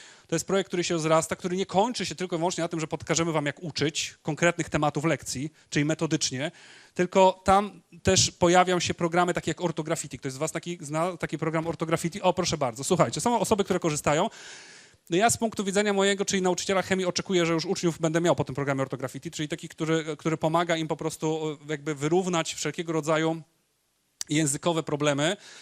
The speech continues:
e, chyba przede wszystkim z pisaniem, ale też nie chcę być profesjonalistą w tej dziedzinie, więc sprawdźcie sobie Orthograffiti.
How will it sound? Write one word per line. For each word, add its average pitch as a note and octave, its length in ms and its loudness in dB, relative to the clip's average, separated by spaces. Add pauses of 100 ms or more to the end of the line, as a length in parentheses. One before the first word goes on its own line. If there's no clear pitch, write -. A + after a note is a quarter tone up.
(140)
e, D3+ 520 4
chyba F3 200 -2
przede D#3+ 180 -2
wszystkim E3 240 -6
z - 60 -8
pisaniem, D3 340 0
ale C3+ 80 0
też D3 120 -2
nie D3 80 -6
chcę C#3+ 100 -8
być C#3 100 -8
profesjonalistą C#3+ 560 -4
w - 40 -8
tej C#3 100 -2
dziedzinie, B2+ 360 -6
więc B2+ 140 -4
sprawdźcie C#3+ 320 -2
sobie C3 180 -4
Orthograffiti. C3 580 -8